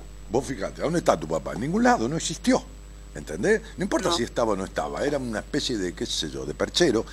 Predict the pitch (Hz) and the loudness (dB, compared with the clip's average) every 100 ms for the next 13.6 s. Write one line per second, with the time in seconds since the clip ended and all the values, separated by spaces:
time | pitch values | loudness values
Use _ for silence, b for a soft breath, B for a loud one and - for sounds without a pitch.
0 | B B B 104 101 - 98 - 113 123 | B B B -4 -4 -4 -6 -2 -2 0
1 | 151 117 - 98 - - 87 92 127 143 | 2 4 2 -2 -6 -6 -8 -4 4 8
2 | 123 120 - - 85 123 139 131 117 110 | 8 8 4 2 0 6 8 8 4 0
3 | B B - - 92 98 123 151 131 107 | B B 2 2 2 2 4 6 6 4
4 | 117 110 101 - 165 147 - 123 120 B | 2 -2 -2 0 4 4 2 -2 -2 B
5 | B B 117 113 175 113 - 117 - B | B B -6 4 6 6 4 0 0 B
6 | 190 190 104 - 101 95 - 101 90 - | -12 -8 -8 -2 2 2 0 -6 -8 -6
7 | 90 - - 107 104 101 - 113 131 147 | -8 -8 -8 0 0 0 -4 0 2 2
8 | 107 120 110 101 107 107 98 104 95 101 | -2 0 0 0 -6 -4 -4 -4 -4 -6
9 | - 107 98 123 175 76 - - - - | -6 -8 -8 -6 -6 -8 -10 -16 -16 -16
10 | - - - - - - 208 202 220 214 | -16 -16 -16 -16 -16 -16 -12 -8 -6 -4
11 | 247 - - - - - 190 175 131 175 | -6 -8 -16 -16 -8 -4 -4 -2 4 4
12 | 175 180 190 196 185 180 - 151 131 - | 2 -4 -4 -2 -4 -4 2 8 8 6
13 | - 107 120 104 87 | 0 8 10 10 6